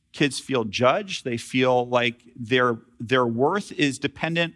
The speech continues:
on the people that are judging them in the social media world. So I know what you're thinking right now.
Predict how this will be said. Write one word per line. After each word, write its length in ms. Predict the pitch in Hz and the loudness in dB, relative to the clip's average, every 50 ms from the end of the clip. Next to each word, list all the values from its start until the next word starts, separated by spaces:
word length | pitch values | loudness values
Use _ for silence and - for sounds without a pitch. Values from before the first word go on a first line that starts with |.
| _ _ - | _ _ 0
on 160 | 135 127 127 | 0 2 2
the 80 | 123 123 | 0 -4
people 440 | - - - 175 165 - 180 175 165 | -6 -6 -6 -6 -2 0 0 0 0
that 140 | 135 135 123 | 0 -2 -2
are 80 | 123 | -2
judging 440 | 120 104 - 135 139 143 - 156 147 | -4 0 0 0 0 0 -2 -4 -2
them 320 | 143 143 143 139 143 139 - - - - - - _ - | 2 2 2 2 0 -4 -8 -16 -20 -20 -20 -20 _ -6
in 60 | 123 | -4
the 80 | 123 120 | -4 -2
social 380 | - - 135 127 - - 123 | 0 0 0 0 0 -2 0
media 280 | 117 117 117 113 110 110 | 0 0 0 0 0 -2
world. 380 | 101 107 104 101 - - 131 123 - _ _ _ _ _ _ _ _ _ _ _ _ _ _ _ _ _ _ _ _ _ _ _ _ _ _ _ _ - - - - - - - - _ | -2 -4 -6 -6 -6 -8 -10 -14 -18 _ _ _ _ _ _ _ _ _ _ _ _ _ _ _ _ _ _ _ _ _ _ _ _ _ _ _ _ -20 -20 -20 -20 -20 -20 -20 -20 _
So 160 | - - - | -10 -2 0
I 40 | 139 | 2
know 160 | 135 143 165 | 4 4 4
what 160 | 180 180 - - | 4 2 2 0
you're 80 | 139 | -4
thinking 340 | 127 - 156 139 - - 127 | -2 -2 -4 -4 -2 0 0
right 240 | 120 117 110 110 110 | 2 2 0 0 -2
now. 320 | 110 107 101 - - 117 | -4 -4 -2 -4 -6 -10